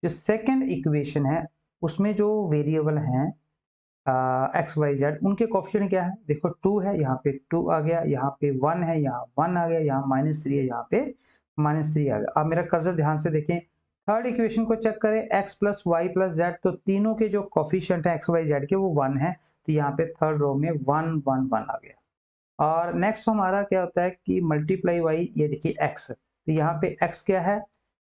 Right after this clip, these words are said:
अ, ये एक matrix है जिसमें जितने variable हैं उस equation में वो आएंगे। तो यहाँ पे तीन variable हैं, तो मेरे पास क्या आ गया, X वाई जेड।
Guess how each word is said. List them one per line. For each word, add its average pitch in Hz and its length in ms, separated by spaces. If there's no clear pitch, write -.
अ, 135 260
ये 175 100
एक 175 140
matrix 156 440
है 190 60
जिसमें 160 520
जितने 175 360
variable 156 480
हैं 139 100
उस 135 120
equation 135 480
में 156 80
वो 156 200
आएंगे। 120 240
तो 156 140
यहाँ 156 140
पे 165 120
तीन 214 240
variable 202 360
हैं, 202 100
तो 185 140
मेरे 156 160
पास 151 260
क्या 160 120
आ 151 40
गया, 156 120
X - 260
वाई 131 480
जेड। 104 200